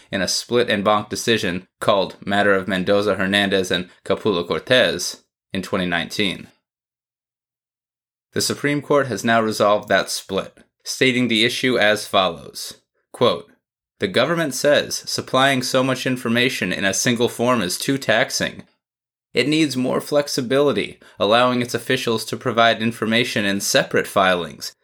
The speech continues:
as many as they wish, over time, as long as they find convenient. The question for us is whether the law Congress adopted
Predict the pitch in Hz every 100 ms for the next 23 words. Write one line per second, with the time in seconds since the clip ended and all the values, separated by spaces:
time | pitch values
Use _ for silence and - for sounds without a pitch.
0 | _ - 95 107 131 117 95 - 82 90
1 | 156 - - - _ _ _ 113 117 110
2 | - 135 123 - - _ _ - 92 110
3 | 127 127 120 107 104 113 113 107 92 98
4 | 113 87 73 _ _ _ _ _ _ _
5 | _ _ 107 - 151 - 117 - 131 143
6 | - 104 - 113 110 95 92 107 117 117
7 | 117 113 110 104 90 104 113 123 127